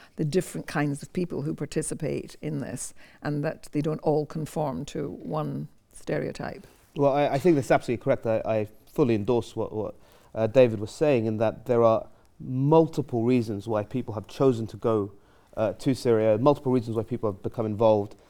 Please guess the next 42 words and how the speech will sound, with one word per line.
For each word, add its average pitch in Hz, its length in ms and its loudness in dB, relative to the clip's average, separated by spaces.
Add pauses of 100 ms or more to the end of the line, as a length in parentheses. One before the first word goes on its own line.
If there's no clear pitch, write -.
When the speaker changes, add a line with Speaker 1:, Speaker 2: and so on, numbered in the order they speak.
(320)
Speaker 2:
in 117 200 0
lots - 200 2
of 113 80 -6
different 117 320 -4
things. 110 440 0 (340)
Um, 113 360 4 (360)
I 120 60 -2
thought 151 220 4
it - 20 4
was 120 120 0
very 131 160 4
good 120 140 -2
that 110 80 -4
you 123 140 0
touched 123 280 -4
on 110 100 -2
masculinity. 117 580 -2
That's 107 180 -8
an 131 80 -2
issue 123 160 -6
that 107 140 -6
doesn't 113 200 -2
get - 80 -12
talked - 240 -6
about 104 160 -4
enough, 113 320 -4
but 104 140 -4 (460)
clearly, 139 720 4
um, 101 420 0 (260)
there 113 140 4
is 113 120 -2
a 110 40 -6
huge 135 720 0 (260)
number 147 320 6
of 120 120 2
people 110 240 -2
for 107 160 -4
whom 123 400 2
going 127 300 4
to 117 80 -12
Syria 113 320 0
represents 113 720 -2